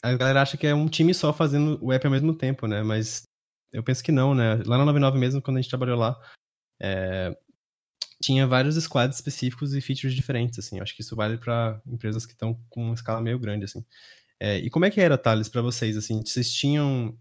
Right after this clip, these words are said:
imagino que sim, né, essa divisão de squads e cada pessoa cuidava meio que uma, de uma parte do app,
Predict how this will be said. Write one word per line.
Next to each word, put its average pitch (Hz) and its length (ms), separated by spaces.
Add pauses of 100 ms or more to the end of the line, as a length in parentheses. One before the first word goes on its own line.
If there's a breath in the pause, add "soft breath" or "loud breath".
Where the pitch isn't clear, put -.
imagino 127 300
que - 80
sim, 160 200
né, 170 80
essa 135 140
divisão 123 380
de 123 80
squads 127 580
e 117 80
cada 120 220
pessoa 120 380
cuidava 113 360
meio 110 220
que 117 140
uma, 113 240 (340)
de 107 80
uma 110 100
parte 117 360
do 117 160
app, 143 360